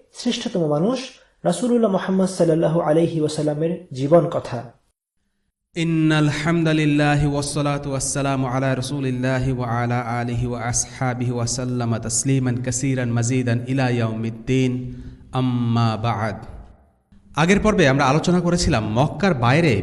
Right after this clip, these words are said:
Speaker 2: বিভিন্ন গোত্রের সাথে রাসূলুল্লাহ সাল্লাল্লাহু আলাইহি ওয়াসাল্লামের দাওয়াত এবং তাদের কাছে প্রতিরক্ষা চাওয়ার বিষয়ে।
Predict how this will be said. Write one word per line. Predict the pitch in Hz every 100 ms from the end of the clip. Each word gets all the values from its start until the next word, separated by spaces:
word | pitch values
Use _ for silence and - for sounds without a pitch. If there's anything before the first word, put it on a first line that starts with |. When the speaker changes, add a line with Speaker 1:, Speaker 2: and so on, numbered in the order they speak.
| 98
Speaker 2:
বিভিন্ন | 143 143 196 170
গোত্রের | 139 135 156
সাথে | - 151 117
রাসূলুল্লাহ | 117 151 139 127
সাল্লাল্লাহু | - 143 135 127 120
আলাইহি | 123 131 135
ওয়াসাল্লামের | 131 131 131 104 98
দাওয়াত | 104 110 104 107
এবং | 120 117 120
তাদের | 113 117
কাছে | 123 - 107
প্রতিরক্ষা | 120 139 143 135 -
চাওয়ার | - 110 104
বিষয়ে। | 101 - 98